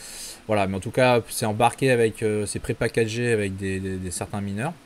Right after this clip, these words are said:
Et donc, euh, ça permet de miner quand même pas mal de crypto, euh, avec votre G P U. Et lui va,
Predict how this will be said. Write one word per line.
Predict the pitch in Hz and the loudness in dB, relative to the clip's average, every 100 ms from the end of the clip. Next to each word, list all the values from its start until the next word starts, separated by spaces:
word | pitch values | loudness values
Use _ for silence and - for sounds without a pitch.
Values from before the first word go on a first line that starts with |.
| - - - - - - - - | -20 -20 -20 -20 -20 -20 -18 -8
Et | 104 | -6
donc, | 95 127 139 | -2 -4 0
euh, | 104 98 95 92 92 | 0 0 0 0 0
ça | - 98 | -2 -2
permet | 110 104 120 | -2 -2 -2
de | |
miner | 120 107 117 135 - - - | -2 -2 -2 -4 -10 -16 -4
quand | |
même | 101 | -2
pas | 95 113 | 0 0
mal | 131 | 0
de | 127 | -2
crypto, | - 110 123 120 | -6 -6 -4 -4
euh, | 110 101 | -4 -4
avec | 95 98 | -6 -6
votre | 98 | -8
G | 92 | -8
P | 98 98 | -8 -6
U. | 107 156 - - - - - - - | -6 -8 -14 -20 -20 -16 -14 -12 -2
Et | 101 | -2
lui | 107 131 | 0 0
va, | 120 110 | 4 4